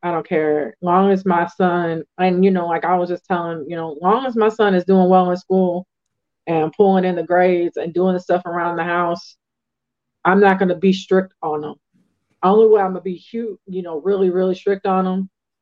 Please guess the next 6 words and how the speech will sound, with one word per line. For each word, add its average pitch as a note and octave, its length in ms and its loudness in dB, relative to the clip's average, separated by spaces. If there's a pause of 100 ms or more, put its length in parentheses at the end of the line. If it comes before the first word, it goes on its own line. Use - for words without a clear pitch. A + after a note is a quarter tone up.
(380)
is D#3+ 520 6 (320)
he G3 100 0
start F3+ 300 0 (760)
acting E3 380 2
up, D3 160 -8 (1080)
like, C#3 320 2